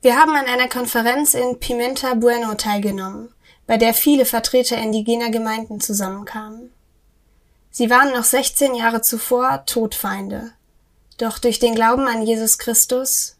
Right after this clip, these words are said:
versöhnten sie sich wortwörtlich und lobten Gott gemeinsam auf der Konferenz. Ein junger Kayapo-Indianer servierte den Konferenzteilnehmern dort freudig das Essen.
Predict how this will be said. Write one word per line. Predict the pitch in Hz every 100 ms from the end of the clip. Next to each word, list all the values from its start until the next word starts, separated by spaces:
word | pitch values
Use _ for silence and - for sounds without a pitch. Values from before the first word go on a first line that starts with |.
| _
versöhnten | - 226 233 254 - 208
sie | 190
sich | 196 208 214 -
wortwörtlich | 220 240 214 202 208 226 240 - - _ _ _ _ _ _
und | 226 214
lobten | 240 269 269 247
Gott | 240 - -
gemeinsam | 226 208 208 208 196 185 196
auf | 196 -
der | 208
Konferenz. | - 208 - 208 214 226 - - - _ _ _ _ _ _ _ _ _ _ _ _ _ _
Ein | - 233 220
junger | 254 262 247 240
Kayapo-Indianer | - 240 226 226 254 269 262 247 240 240 247 247 247 - -
servierte | - 247 226 294 294 247
den | 240
Konferenzteilnehmern | 233 233 226 208 214 233 - 226 226 226 226 220
dort | 214 214 214
freudig | - 220 233 247 -
das | 247 -
Essen. | - 196 202 220